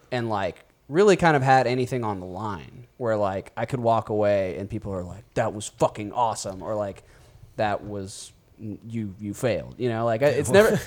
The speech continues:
Speaker 1: there's never really
Speaker 2: Either
Speaker 1: been,
Speaker 2: one,
Speaker 1: like,
Speaker 2: you're okay?
Speaker 1: yeah, the stakes have never really been super high. I would like to play, like, a high stakes show.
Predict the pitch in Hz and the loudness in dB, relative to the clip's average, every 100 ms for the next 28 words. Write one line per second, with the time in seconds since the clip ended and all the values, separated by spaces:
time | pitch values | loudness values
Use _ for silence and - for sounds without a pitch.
0 | - 180 190 214 233 196 190 175 147 131 | 4 8 10 10 10 10 10 10 10 8
1 | 117 147 165 143 131 156 214 143 135 156 | 8 8 8 6 6 8 8 10 6 2
2 | - 208 220 214 170 151 151 147 139 131 | 4 8 6 6 0 2 4 4 4 2
3 | 123 120 107 110 117 104 87 76 82 131 | 2 -2 -2 -4 -4 -4 -4 -6 0 4
4 | 147 165 165 147 - 135 123 107 107 - | 8 8 6 2 2 2 2 0 -4 -2
5 | 120 107 - 104 90 - 78 | -2 -2 -4 -8 -8 -10 -12